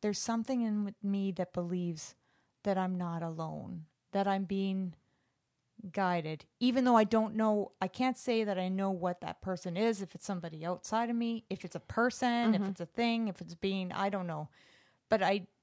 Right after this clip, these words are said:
Speaker 1: had that feeling that somehow I was being led by something
Speaker 2: Mm-hmm.
Speaker 1: in some way. And so I just kept identifying what those pillars of truth were for me, those boys in the middle of the ocean.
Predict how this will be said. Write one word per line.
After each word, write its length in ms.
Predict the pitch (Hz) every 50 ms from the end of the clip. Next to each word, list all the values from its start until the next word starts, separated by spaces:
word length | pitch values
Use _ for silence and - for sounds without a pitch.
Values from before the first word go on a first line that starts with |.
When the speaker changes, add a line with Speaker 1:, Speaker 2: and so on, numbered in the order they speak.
| - -
Speaker 1:
had 240 | - - 262 269 233
that 220 | 262 220 214 -
feeling 360 | - 226 220 220 214 214 208
that 200 | 196 185 170 - _ _ - _ _ _ -
somehow 720 | - - 240 240 247 233 214 240 226 220 220 214 208 - -
I 120 | 185 185
was 220 | 175 190 185 165 - _ _ _ _ _ _ _ _ _
being 500 | - 202 196 196 196 185 185 175 170 170 - - -
led 520 | - 180 185 190 190 190 190 185 165 - -
by 200 | 180 170 170 175
something 1040 | 170 - - - - 196 190 185 - - - _ - 185 180 160 160 156 165 156 135 - - _ _ _ _ _ _ _ - 202
Speaker 2:
Mm-hmm. 180 | 185 175 208 233
Speaker 1:
in 140 | - 190 180
some 280 | - - 185 180 175
way. 280 | 170 165 165 156 - 156 - _ _ - - - _ -
And 240 | 233 226 220 208 -
so 260 | - - - 214 202 -
I 160 | - 214 220
just 240 | 214 - 240 - -
kept 260 | - 254 254 254 -
identifying 840 | - - 220 - 208 190 196 214 208 - - 220 214 208 202 202 196
what 180 | 190 190 190 -
those 160 | 220 208 190
pillars 400 | - - - 208 208 208 190 -
of 80 | 190 -
truth 360 | - - 226 226 - - -
were 200 | 170 165 160 170
for 180 | - - 185
me, 180 | 175 170 175 170
those 200 | 170 175 170 156
boys 420 | 151 - 180 185 208 196 185 180
in 80 | - 185
the 60 | 180 180
middle 220 | 175 180 180 175
of 80 | 170 170
the 160 | 180 180 185
ocean. 480 | 180 196 190 - - - - - 185